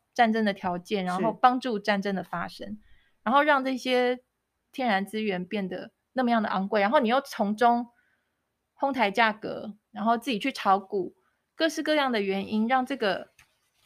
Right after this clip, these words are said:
Speaker 1: 一般人根本都付不起这个暖气的费啊，没有，
Speaker 2: 嗯。
Speaker 1: 没有办法去吹这个暖气。所以这是为什么你也有看到，我有看到说，欧洲现在在谈一个东西叫做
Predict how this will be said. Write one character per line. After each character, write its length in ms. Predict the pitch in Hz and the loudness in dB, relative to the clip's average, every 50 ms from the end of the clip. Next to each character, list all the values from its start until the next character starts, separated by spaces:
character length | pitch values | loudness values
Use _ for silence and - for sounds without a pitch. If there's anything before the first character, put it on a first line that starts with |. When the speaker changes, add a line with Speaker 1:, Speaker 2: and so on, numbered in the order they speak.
| _ _ _ _ _ | _ _ _ _ _
Speaker 1:
一 80 | - 311 | -6 6
般 160 | 311 359 339 | 6 8 8
人 100 | 277 269 | 8 4
根 100 | 277 370 | 4 2
本 80 | 311 285 | 4 4
都 220 | 359 370 - - - - - | 2 2 2 -2 -8 -18 -14
付 200 | - - 359 311 | -4 -4 -2 -2
不 100 | 339 339 | -2 -4
起 300 | 330 - - - 202 214 | -4 -6 -6 -6 -6 -4
这 80 | 294 | -2
个 100 | 302 262 | -2 -2
暖 160 | 233 196 185 | -2 -2 -4
气 200 | 190 - - 277 | -6 -8 -8 -6
的 100 | 254 220 | -6 -6
费 260 | 208 - 254 233 208 202 | -6 -4 -6 -6 -4 -4
啊， 320 | 196 185 190 202 202 214 220 | -6 -6 -6 -6 -8 -4 0
没 140 | 226 220 208 | 2 2 2
有， 60 | - | 2
Speaker 2:
嗯。 40 | - | 0
Speaker 1:
没 140 | 180 - 302 | -2 -2 -2
有 80 | 254 | -2
办 120 | 277 277 269 | -2 -2 -2
法 120 | 220 185 | -2 -2
去 360 | - - 285 262 220 208 - _ _ _ | -4 -4 -6 -6 -6 -8 -10 _ _ _
吹 160 | - 277 262 | -8 -8 -8
这 80 | 247 254 | -8 -6
个 100 | 247 226 | -6 -6
暖 220 | 190 - - - 208 | -6 -6 -8 -10 -14
气。 300 | - - - - 220 - _ _ _ _ _ _ _ _ | -16 -18 -18 -20 -20 -20 _ _ _ _ _ _ _ _
所 120 | - 330 | -6 -6
以 40 | 339 | -2
这 160 | 339 349 330 | -2 -2 -2
是 80 | 294 339 | 0 0
为 160 | 311 311 311 | -2 -2 -2
什 140 | 311 226 190 | -2 -4 -4
么 340 | 180 175 190 190 208 214 - _ _ _ _ | -2 -4 -4 -4 -8 -10 -12 _ _ _ _
你 100 | 269 302 | -6 -4
也 80 | 311 | -2
有 120 | 311 240 185 | -2 -2 -2
看 220 | - 269 247 233 | 0 0 0 2
到， 160 | 226 233 226 220 | 2 2 2 2
我 140 | 208 214 | 2 2
有 100 | 220 196 | 0 0
看 240 | 180 - - 220 208 | -2 -4 -6 -6 -4
到 200 | 202 220 208 202 | -2 -4 -4 -4
说， 340 | - - 208 202 208 208 - _ _ _ _ _ _ _ _ - - - | -4 -4 -4 -2 -4 -6 -10 _ _ _ _ _ _ _ _ -20 -6 0
欧 160 | 262 311 320 | 0 0 2
洲 180 | 294 320 320 311 | 2 0 0 0
现 160 | 320 311 294 | 0 2 2
在 80 | 247 | 2
在 160 | 233 262 262 254 | 2 2 0 0
谈 300 | 254 - - 196 190 190 | 0 -4 -4 -4 -4 -2
一 40 | |
个 80 | 185 196 | -4 -4
东 200 | - 202 202 202 | -4 -2 -4 -4
西 160 | 202 214 208 | -4 -6 -4
叫 160 | 208 208 202 | -4 -4 -4
做 340 | 202 208 202 190 - - - | -2 -2 -2 -2 -4 -4 -8